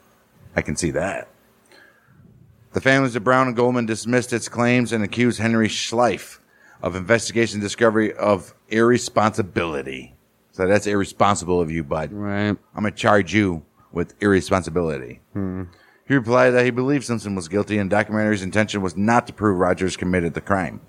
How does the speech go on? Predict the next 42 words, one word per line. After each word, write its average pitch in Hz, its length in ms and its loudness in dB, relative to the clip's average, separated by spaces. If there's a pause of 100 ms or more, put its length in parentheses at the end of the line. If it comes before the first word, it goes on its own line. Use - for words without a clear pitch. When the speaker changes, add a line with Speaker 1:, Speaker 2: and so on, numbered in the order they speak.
(560)
Speaker 1:
He's 95 160 -6
like, 101 120 -2
"No, 117 260 -4 (400)
Rogers 98 400 -2
didn't 69 240 -12
do 67 160 -4
it." 101 120 -4 (480)
Speaker 2:
Well, 127 380 2
in 107 80 -16
nineteen 127 240 -4
ninety-five, 127 460 2
Fox 127 240 0
premiered 123 320 0
the 104 60 -12
television 120 460 2
movie, 127 220 2
The 104 100 0
O 120 120 2
J 120 160 2
Simpson 151 340 0
Story, 98 300 2
which 101 160 0
followed 120 320 2
some 131 180 4
of 123 60 4
the 110 80 2
more 113 440 4 (340)
tawdry 131 540 2
events 92 440 -2
of 95 80 0
the 95 100 0
relationship 95 540 2
between 101 280 0
Simpson 98 360 0
and 92 100 0
Brown, 95 340 2
up - 260 0
to 160 240 4
and 170 200 4
including 165 480 4
his 110 140 0
arrest 98 400 2